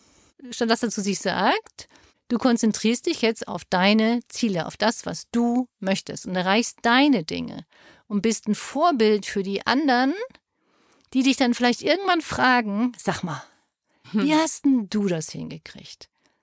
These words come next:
Speaker 1: Wie hast du das hingekriegt, dass du so fröhlich drauf bist? Wie hast du das hingekriegt, dass du deine Ziele schneller erreichst?“ Und er durch diese Vorbildfunktion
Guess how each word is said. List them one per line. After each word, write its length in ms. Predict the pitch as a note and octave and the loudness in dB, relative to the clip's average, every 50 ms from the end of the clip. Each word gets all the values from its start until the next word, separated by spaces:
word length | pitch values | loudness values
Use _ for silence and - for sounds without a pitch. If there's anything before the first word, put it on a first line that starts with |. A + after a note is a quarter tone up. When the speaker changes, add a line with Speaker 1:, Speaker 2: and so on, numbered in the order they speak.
| _ _ _ | _ _ _
Speaker 1:
Wie 160 | _ C4+ C#4+ D#4+ | _ 0 2 2
hast 180 | E4 D#4+ - | 2 0 0
du 40 | D#4 | 0
das 140 | C#4+ C4+ A#3+ | 0 0 2
hingekriegt, 440 | C#4 D#4+ D#4 D4 C#4 - C#4 - C4 | 4 4 4 4 4 2 0 0 0
dass 120 | B3 - | -2 -2
du 80 | - A3 | -2 -2
so 120 | G#3 A3 | -2 -2
fröhlich 360 | - - G3+ F#3+ F3+ G3+ - | -2 -2 -4 -2 -2 -4 -6
drauf 300 | - - - - - - | -6 -10 -10 -12 -10 -12
bist? 200 | - E3 - - | -12 -12 -8 -2
Wie 140 | A#3 C#4 D4+ | 0 2 2
hast 140 | D#4+ D4+ - | 2 0 -2
du 40 | C#4+ | -4
das 140 | C#4+ C4 | -4 0
hingekriegt, 520 | - C4 B3 B3 B3+ - - A#3 G#3+ - - | 2 2 4 4 2 0 -2 -4 -4 -2 -2
dass 180 | G#3+ - - | -4 -4 -2
du 300 | - G#3+ G#3+ G#3 G3+ G#3 - - - - _ | -2 0 0 2 0 0 -2 -6 -14 -16 _
deine 260 | - A3+ B3 C4 C4+ | 0 2 4 4 2
Ziele 340 | C4 - - F4 G4 F#4+ A#3+ | 2 2 2 2 2 2 0
schneller 320 | - - - E3+ E3 D#3+ D#3 | -2 -2 -6 -6 -4 -4 -4
erreichst?“ 600 | D3+ D#3+ E3 - - - E3 - - - - - _ _ _ _ _ _ _ _ _ _ _ _ _ _ _ | -4 -6 -8 -10 -10 -12 -14 -16 -18 -20 -20 -20 _ _ _ _ _ _ _ _ _ _ _ _ _ _ _
Und 240 | - A3 G#3 - - | -2 -2 -2 0 0
er 280 | A3+ A3 C4+ D4+ E4 D#4+ | 2 4 6 6 4 4
durch 220 | D#4 D4 C4+ - | 2 0 -2 -2
diese 220 | - A#3 G#3+ A3 | -2 -2 -2 -2
Vorbildfunktion 1200 | - - - D#4+ G#4 G#4 G4 C#4+ - - G#3 G3 - - - G#3+ G3 F3+ F3+ F3+ F3+ F#3+ G#3+ B3 D#4+ | -2 0 0 2 4 4 2 2 0 -4 -4 -4 -4 -4 -4 -2 -2 -2 -2 -2 -4 -2 0 0 0